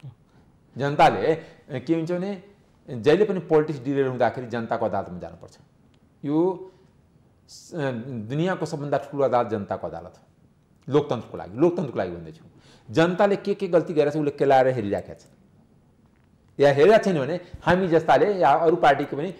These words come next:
नेता मञ्चमा भाषण गरेर उसलाई, अ, आँखा खोलिदिन्छ कि फलानु फलानुले गल्ती गर्यो, अब तिमी त, अ, नै हाम्रो सुप्रिम कमान्डर हो, तिमीले तय गर कि के आदेश दिन्छ। म्यान्डेट भनेको त्यो। त्यस कारणले, अ, फ्रेस म्यान्डेट नै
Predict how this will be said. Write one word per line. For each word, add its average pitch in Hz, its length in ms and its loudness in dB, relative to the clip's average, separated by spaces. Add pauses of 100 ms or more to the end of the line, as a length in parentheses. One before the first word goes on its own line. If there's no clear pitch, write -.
(140)
नेता 143 160 2
मञ्चमा 143 400 -4
भाषण 123 260 -2
गरेर 127 120 -2
उसलाई, 127 220 2
अ, 123 380 -8 (200)
आँखा 135 180 -4
खोलिदिन्छ 120 420 -4
कि 117 120 -8
फलानु 156 280 -4
फलानुले 135 380 -4
गल्ती 107 240 0
गर्यो, 90 200 -8 (400)
अब 170 200 0
तिमी 175 160 0
त, 175 100 -2
अ, - 440 -2
नै 151 220 0
हाम्रो 143 280 0
सुप्रिम 139 320 -8
कमान्डर 123 380 0
हो, 147 60 4
तिमीले 156 580 0
तय 139 200 2
गर 123 180 4
कि 123 120 -8
के - 140 -8
आदेश 92 340 -4
दिन्छ। 82 200 -20 (280)
म्यान्डेट 127 300 -4
भनेको 110 240 -6
त्यो। 107 180 -18 (1080)
त्यस 226 180 0
कारणले, 123 400 0
अ, 127 800 -4
फ्रेस 226 460 -2
म्यान्डेट 170 520 0
नै 220 260 -8